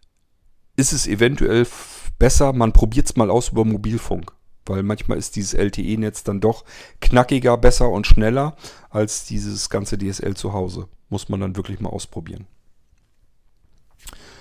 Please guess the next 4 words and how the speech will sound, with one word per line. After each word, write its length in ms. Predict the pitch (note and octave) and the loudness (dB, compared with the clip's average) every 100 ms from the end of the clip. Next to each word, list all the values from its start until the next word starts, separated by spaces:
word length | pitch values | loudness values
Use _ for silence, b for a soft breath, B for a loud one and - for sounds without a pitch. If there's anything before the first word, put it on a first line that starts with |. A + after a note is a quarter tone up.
| B B B B B - | B B B B B 0
Gut, 580 | G3+ - - - - - _ _ | 2 2 -2 -12 -16 -20 _ _
wir 140 | G#2+ F#2+ | -6 -2
sind 320 | A#2+ F#3 - | -2 -2 -4
jetzt 440 | F3+ - - - | -6 -6 -12 -18